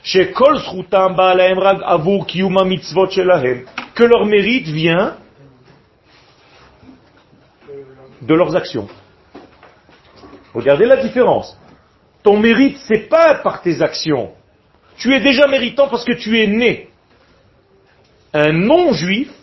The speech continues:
quand il fait une action qui est bonne, il a un mérite. Mais parce qu'il a fait cette action.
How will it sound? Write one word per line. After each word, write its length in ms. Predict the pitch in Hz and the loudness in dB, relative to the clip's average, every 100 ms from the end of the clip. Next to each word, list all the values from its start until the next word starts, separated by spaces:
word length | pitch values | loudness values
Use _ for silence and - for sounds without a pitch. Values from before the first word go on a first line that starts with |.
| _ _ | _ _
quand 240 | 156 147 | -6 -6
il 140 | 165 147 | -6 -8
fait 420 | - 214 294 277 | -8 0 2 2
une 140 | 196 | 2
action 440 | 170 147 - 320 294 | 0 -2 -4 -6 -6
qui 160 | - | -6
est 80 | 123 | -2
bonne, 280 | - 349 120 - _ _ - | 0 0 -2 -10 _ _ -8
il 120 | 170 | -2
a 60 | 208 | -2
un 60 | |
mérite. 320 | 220 180 165 - _ _ _ _ _ _ _ _ _ _ _ _ _ _ _ _ _ | -2 -4 -8 -20 _ _ _ _ _ _ _ _ _ _ _ _ _ _ _ _ _
Mais 180 | 165 175 | -4 -2
parce 280 | 175 180 - | 0 -2 -4
qu'il 180 | 165 175 | -4 -2
a 80 | 156 | -2
fait 240 | - 285 | -2 -2
cette 200 | - 156 | 0 -4
action. 340 | 127 - 113 | -4 -8 -12